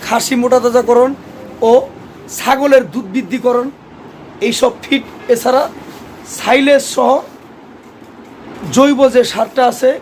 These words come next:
কেঁচো কম্পোস্ট, সেটা উৎপাদন করতেছি ইনশাল্লাহ। আমাদের কাছ থেকে, আহ, সারা বাংলাদেশে আপনারা কোরিয়ারে নিতে পারবেন।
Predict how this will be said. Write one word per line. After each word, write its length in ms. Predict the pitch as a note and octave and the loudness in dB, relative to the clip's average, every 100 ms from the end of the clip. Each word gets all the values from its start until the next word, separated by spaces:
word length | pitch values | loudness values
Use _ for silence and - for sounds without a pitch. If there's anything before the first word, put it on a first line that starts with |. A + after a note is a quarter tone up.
| - | -4
কেঁচো 260 | A#3+ A#3 A#3 | -4 -4 -4
কম্পোস্ট, 440 | B3 A#3 B3 A#3 | -4 -2 -2 -2
সেটা 180 | A3+ A#3 | -4 -2
উৎপাদন 460 | A3+ - B3 A#3+ | -2 -2 0 0
করতেছি 380 | A#3 A#3 A#3 G3+ | 0 -4 -4 -6
ইনশাল্লাহ। 420 | A#3 A3 A#3 B3+ C#4+ - - - - - - - | -6 -4 -2 -2 -4 -14 -20 -20 -20 -18 -18 -4
আমাদের 340 | - A#3+ C4 C4 | 0 2 2 2
কাছ 200 | C4+ - | -2 -4
থেকে, 260 | C4 C4+ C#4+ | -4 0 0
আহ, 1120 | - - - - - - - - - F3+ F3+ | -2 -16 -20 -20 -20 -20 -20 -20 -10 -4 -4
সারা 280 | E3+ A3 A#3+ | 0 2 2
বাংলাদেশে 580 | A#3 B3+ C4 A#3+ - C4 | 2 2 2 0 0 -2
আপনারা 320 | A#3 A#3+ A#3 | -2 -2 -2
কোরিয়ারে 460 | B3 A#3+ A#3 A#3 | -2 0 2 2
নিতে 220 | A#3+ A#3+ A#3+ | 0 0 0
পারবেন। 320 | A3+ G3+ | 0 0